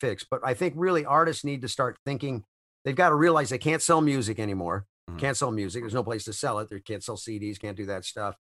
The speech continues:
Speaker 1: So I think it's really important that they start to learn, uh, business.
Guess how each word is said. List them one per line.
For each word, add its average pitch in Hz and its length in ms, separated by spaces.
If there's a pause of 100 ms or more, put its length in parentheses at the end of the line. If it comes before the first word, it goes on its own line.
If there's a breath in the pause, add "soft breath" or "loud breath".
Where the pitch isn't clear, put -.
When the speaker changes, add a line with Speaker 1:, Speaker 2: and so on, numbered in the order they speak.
(240)
Speaker 1:
So 156 120
I 147 100
think 175 240
it's 151 140
really 175 200
important 147 400
that 120 100
they 135 80
start 139 340
to 120 60
learn, 131 520 (400)
uh, 120 80
business. 107 640